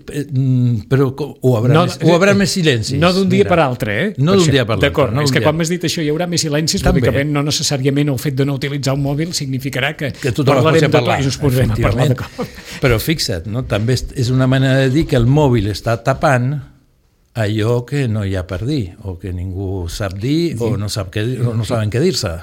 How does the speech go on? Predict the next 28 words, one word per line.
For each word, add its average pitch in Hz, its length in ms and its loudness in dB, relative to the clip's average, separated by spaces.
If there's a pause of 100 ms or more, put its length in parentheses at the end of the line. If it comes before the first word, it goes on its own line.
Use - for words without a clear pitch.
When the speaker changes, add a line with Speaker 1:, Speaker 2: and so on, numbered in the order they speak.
(280)
Speaker 1:
no? 170 220 -4 (200)
O 127 120 -2
no 113 100 2
saben 113 300 0
estar 107 280 -2
junts 113 480 -4 (300)
en 107 120 -4
silenci. 107 680 -2 (560)
O, 104 260 -4 (200)
mm, 120 380 -4
és 90 120 -6
a - 40 -4
dir, 98 140 -2
que 104 100 -6
aquí 95 180 -4
hi 117 80 2
ha 117 60 0
moltes 123 420 0
coses 135 460 -2
que 117 100 -6
el 110 80 -4
mòbil 127 380 0
d'alguna 120 360 0
manera 131 420 0
ve 120 200 0
com 127 200 -2
a 95 100 -6
cobrir, 120 520 2